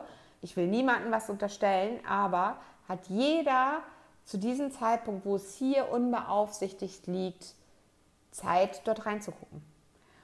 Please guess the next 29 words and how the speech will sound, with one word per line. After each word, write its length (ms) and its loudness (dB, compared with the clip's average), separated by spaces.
Und 520 2
gerade 440 6
wenn 200 2
du 80 0
dann 260 2
vielleicht 480 0
eine 180 -2
Kombination 920 0
aus 360 -2
beruflich 560 0
und 140 -4
privat 640 0
nutzt, 600 0
sprich, 560 0
du 120 0
hast 200 4
einen 180 -2
Kalender 640 0
oder 160 0
ein 160 0
Bullet 220 8
Journal 440 -2
und 180 -6
trägst 380 -2
dir 100 2
dort 360 6
deine 220 6
privaten 840 4
und 340 6